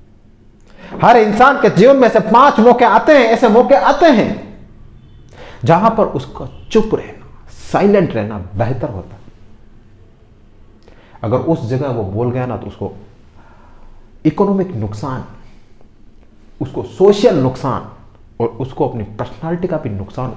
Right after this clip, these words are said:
उठाना पड़ सकता है और वह नुकसान उसके लिए बहुत भारी हो सकता है। ऐसे पांच मौके कौन से हैं, अपन देखेंगे।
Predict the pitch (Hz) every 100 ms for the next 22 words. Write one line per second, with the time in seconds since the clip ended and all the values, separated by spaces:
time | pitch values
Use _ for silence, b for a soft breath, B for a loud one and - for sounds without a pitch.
0 | - 117 117 117 - 101 104 - - -
1 | - - - - - - - - - -
2 | - - b b b 120 107 113 156 113
3 | 101 104 135 139 107 104 104 95 87 90
4 | 87 98 80 - 87 92 87 98 - -
5 | 143 143 - - - - - - - -
6 | - - - b b b b 151 185 -
7 | - 175 226 - - 131 147 139 - -
8 | 151 170 131 131 - - 104 92 104 104
9 | 107 87